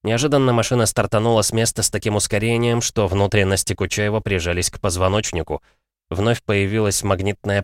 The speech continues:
поле, но на этот раз оно оказалось сильнее и давило на мозг так, что хотелось орать. Что Артем и сделал, но на фоне ревущего мотора крик физика никто не услышал. И точно так же резко, как появилось,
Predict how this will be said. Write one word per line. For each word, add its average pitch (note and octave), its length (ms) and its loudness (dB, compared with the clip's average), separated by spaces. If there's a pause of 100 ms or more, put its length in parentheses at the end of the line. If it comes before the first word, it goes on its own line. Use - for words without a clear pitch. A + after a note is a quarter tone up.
поле, E2+ 360 0 (300)
но F#2 120 0
на F#2 120 2
этот E2+ 220 -2
раз G2+ 220 2
оно F2 140 0
оказалось F2 440 -2
сильнее F2+ 600 -2 (140)
и F#2 60 -4
давило G#2+ 320 0
на G#2 120 2
мозг G#2 300 0
так, A#2+ 160 -2
что - 200 -2
хотелось G2 480 -2
орать. F#2+ 420 0 (500)
Что - 200 -4
Артем B2 320 2
и - 20 4
сделал, C3 480 4
но A2+ 200 2
на A2 100 0
фоне A2+ 280 0
ревущего G#2+ 460 0
мотора G#2 380 0
крик F#2+ 260 -4
физика G2 360 -4
никто F2+ 300 -2
не E2 100 -2
услышал. D#2+ 600 -4 (360)
И F2+ 140 -2
точно F2+ 460 -2
так F#2+ 200 -2
же D#2+ 160 0
резко, F2+ 340 -2
как - 220 -6
появилось, F2 580 -2